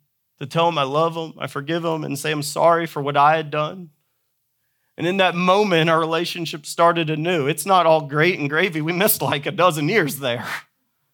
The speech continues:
but we're working on it. And I believe the Lord wants the same for you, whatever the situation. Maybe it's just finding peace,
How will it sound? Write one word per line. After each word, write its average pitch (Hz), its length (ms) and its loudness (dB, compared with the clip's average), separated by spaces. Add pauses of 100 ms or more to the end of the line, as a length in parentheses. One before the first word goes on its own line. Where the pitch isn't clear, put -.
(520)
but 156 100 -10
we're 135 100 -6
working 156 420 0
on 135 220 0
it. 160 140 -10 (1900)
And 139 100 -2
I 160 80 2
believe 170 380 -4
the 147 80 -10
Lord 160 280 -2
wants 147 220 -2
the 147 120 -12
same 160 320 -4
for 147 140 -10
you, 151 220 0
whatever 156 380 0
the 160 140 -6
situation. 151 720 -4
Maybe 180 260 -2
it's 180 160 -10
just 180 200 -8
finding 165 380 0
peace, - 540 -8